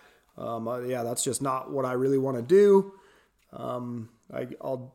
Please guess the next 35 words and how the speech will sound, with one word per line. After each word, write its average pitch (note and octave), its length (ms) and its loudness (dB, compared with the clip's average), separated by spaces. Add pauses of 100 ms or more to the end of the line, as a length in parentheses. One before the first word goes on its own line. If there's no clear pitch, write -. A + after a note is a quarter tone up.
do E3 160 2
these E3 200 2
certification D#3 580 2
classes D3 340 2
that C#3 120 2
I C3 100 2
have D3+ 240 6
to, D#3 140 4
hazmat C3+ 400 4
ops C#3 280 4
and C3 100 -4
things C3+ 200 -4
like B2 160 -4
that, C3+ 260 2
but A2+ 260 -6 (680)
hazmat C3 360 -2
is A2+ 80 -6
not A#2+ 200 -6
really A2+ 200 -6
where A2 180 -6
I G#2+ 40 -6
wanna A2 240 -6
go." A2+ 380 2 (100)
Well, B2+ 460 -2 (580)
night C#3+ 280 2
one, E3 300 8
of D3 220 -4
course, D#3 520 4 (260)
get C3+ 180 2
dispatched C#3+ 520 4
to C#3+ 160 4
a B2+ 280 2 (600)
hazmat C#3+ 460 2
call. C3+ 440 0 (800)
And B2+ 300 0